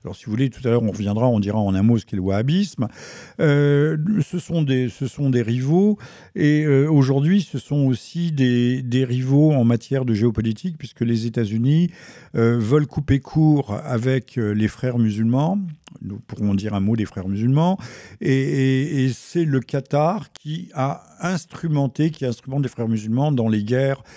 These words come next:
euh, dans les guerres régionales qui ont cours. Je dis guerre régionale puisque la Libye est toujours un État, un État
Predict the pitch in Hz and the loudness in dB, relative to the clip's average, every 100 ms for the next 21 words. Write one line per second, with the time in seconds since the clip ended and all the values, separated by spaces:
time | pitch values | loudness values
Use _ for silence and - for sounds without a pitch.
0 | - - 123 113 113 107 104 131 131 - | -20 -16 -8 -2 0 0 0 -2 -2 -2
1 | 123 104 110 120 127 110 98 - 123 - | -2 -2 -2 0 0 0 -2 -4 -4 0
2 | 143 92 110 104 104 104 95 117 156 - | -2 -2 -6 -8 -6 -6 -4 -4 -4 -6
3 | - 101 98 98 131 107 - 107 127 104 | -8 -6 -4 -4 -2 -4 -4 -6 -4 -4
4 | 95 95 - - 92 95 95 101 98 131 | -6 -8 -10 -10 -10 -8 -4 -4 -2 -4
5 | 123 | -4